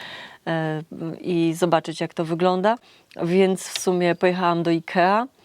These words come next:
W IKEA nic mi się nie spodobało. Jeszcze taką fajną panią sprzedającą,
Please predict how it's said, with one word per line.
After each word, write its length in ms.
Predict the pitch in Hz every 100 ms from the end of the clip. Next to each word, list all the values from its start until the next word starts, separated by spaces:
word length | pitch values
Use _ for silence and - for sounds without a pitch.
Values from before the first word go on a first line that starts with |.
| - - - -
W 240 | - -
IKEA 540 | 208 - 190 185 180
nic 220 | 185 180 -
mi 80 |
się 120 | 175 180
nie 140 | 170
spodobało. 640 | - 165 160 175 226 220
Jeszcze 280 | 180 170 -
taką 240 | 170 175
fajną 380 | 170 185 175 165
panią 400 | 175 170 170 165
sprzedającą, 920 | 170 - 165 170 170 170 165 170 165